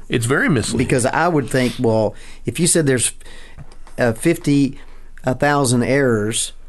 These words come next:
Speaker 2: then I'm thinking every one of 'em has got something different wrong with it.
Speaker 1: That's right. That's exactly right. Now, here's a quote by, um, this is,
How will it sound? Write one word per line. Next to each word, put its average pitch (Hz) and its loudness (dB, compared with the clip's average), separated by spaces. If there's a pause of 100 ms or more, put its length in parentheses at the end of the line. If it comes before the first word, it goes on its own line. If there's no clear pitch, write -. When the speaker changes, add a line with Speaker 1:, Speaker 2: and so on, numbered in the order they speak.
(360)
Speaker 2:
then 127 2 (580)
I'm 147 0
thinking 127 2 (640)
every 147 2
one 147 2
of 123 2
'em 117 4
has 117 0 (240)
got 135 0
something 123 2
different 127 -2
wrong 117 2
with 98 -4
it. 90 -8
Speaker 1:
That's 110 0
right. 90 -2 (280)
That's 107 0
exactly 104 0
right. 90 -2 (400)
Now, 113 2
here's 160 2
a 165 2
quote - 0
by, 95 0
um, 92 -4 (340)
this 120 0
is, 123 0